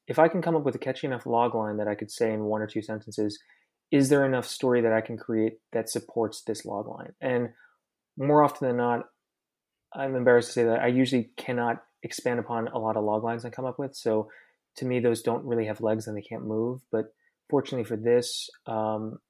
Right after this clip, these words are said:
story, I was able to really quickly come up with, and stuff started to flow pretty quickly. And it was not too difficult because I had so much, um, material in front of me that I, I've watched and pored over and adored for years.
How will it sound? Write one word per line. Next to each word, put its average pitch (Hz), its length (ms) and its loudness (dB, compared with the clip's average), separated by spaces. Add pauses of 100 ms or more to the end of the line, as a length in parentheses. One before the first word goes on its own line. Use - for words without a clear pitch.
(160)
story, 131 500 2
I 110 60 4
was 110 180 0
able 117 300 2
to 113 160 -4
really 120 320 2
quickly 113 600 0 (800)
come 123 140 0
up 117 180 -2
with, 139 140 -4
and 120 140 -4
stuff 139 320 2
started 120 260 2
to 107 80 -8
flow 120 220 -2
pretty 113 180 -6
quickly. 113 640 -2
And 110 300 -4 (560)
it 143 160 4
was 139 260 4
not 151 260 2
too 156 140 0
difficult 135 400 2
because 123 160 -4
I 113 120 0
had 113 140 -4
so 127 300 -2
much, 120 400 -4 (220)
um, 104 500 -6 (960)
material 127 580 6 (300)
in 117 100 -10
front 143 240 -2
of 135 80 0
me 120 80 2
that 113 140 0
I, 113 220 0
I've 104 180 -8
watched 117 480 -2
and 107 120 -6
pored 127 220 2
over 113 260 2
and 110 80 -4
adored 113 360 2
for 110 100 -4
years. 110 540 0